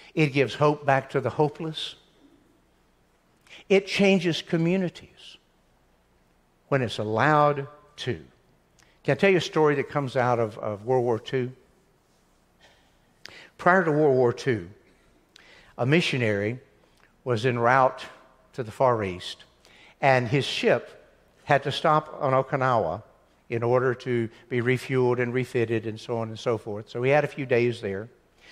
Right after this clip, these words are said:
On the island, he had opportunity to lead two of the people who lived on the island to faith in Christ, and he left them a Bible. And then he left. He was there only a couple of days. Two brand new converts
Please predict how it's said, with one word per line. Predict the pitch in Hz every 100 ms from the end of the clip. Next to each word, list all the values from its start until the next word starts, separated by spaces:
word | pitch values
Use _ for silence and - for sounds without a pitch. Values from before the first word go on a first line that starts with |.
| - -
On | - 151
the | 175 170
island, | 175 196 139 127
he | 143
had | 139
opportunity | 147 143 156 165 151 139 135 127
to | 127
lead | 123 123 120
two | 165 175
of |
the | 165
people | 165 160 156
who | 135 127
lived | 127 131
on | 143
the | 131 117
island | 104 110 113
to | 113
faith | - 110 -
in | 110
Christ, | 113 87 65 - - - _ _ _ _ _
and | 135
he | 131
left | 117 117 113
them | 120
a | 117
Bible. | 113 107 95 73 - _ _ _ _ _ _ -
And | 127 117
then | 139
he | 175
left. | 190 - - -
He | - 123
was | 113
there | 131 135
only | 139 143
a | 135
couple | - - 143
of |
days. | 131 110 - - - _ _ _ _ _ _ _ _ _
Two | 160 160
brand | 156 147
new | 170
converts | 190 156 127 117 120 - -